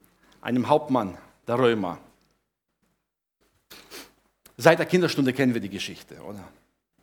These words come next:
Petrus, ein inzwischen gestandener Diener Gottes,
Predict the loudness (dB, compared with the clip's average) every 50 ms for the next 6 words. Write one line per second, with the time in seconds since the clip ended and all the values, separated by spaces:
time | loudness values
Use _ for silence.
0 | _ _ _ _ _ _ _ _ _ _ _ _ _ _ _ _ _ _ _ _
1 | _ _ _ _ _ _ _ _ _ _ -20 -20 _ _ _ _ _ _ _ _
2 | _ _ _ _ _ _ _ _ _ _ _ _ _ _ _ _ -20 -20 -20 -16
3 | -4 4 4 4 4 4 2 0 0 0 -2 -10 -12 -18 -20 -20 -20 _ _ _
4 | _ _ _ _ _ _ 2 2 4 4 4 2 2 0 0 0 0 0 0 0
5 | 0 2 2 2 2 2 -2 -2 -2 0 0 2 2 2 2 2 0 0 2 -2
6 | -2 -2 -4 -6 -6 -8